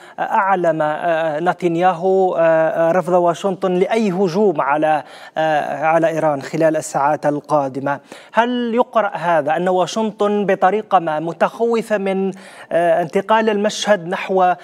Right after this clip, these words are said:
حرب إقليمية واسعة إذا ما رد الكيان على طهران برأيك؟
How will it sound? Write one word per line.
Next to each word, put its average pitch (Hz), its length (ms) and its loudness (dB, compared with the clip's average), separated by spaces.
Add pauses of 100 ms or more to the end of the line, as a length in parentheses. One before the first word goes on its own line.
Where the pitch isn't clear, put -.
(160)
حرب 196 360 -2
إقليمية 185 1000 0
واسعة 196 720 0
إذا 202 500 0
ما 190 180 0
رد 185 220 -2
الكيان 170 440 0
على 147 320 0
طهران 147 420 -4
برأيك؟ 139 420 -10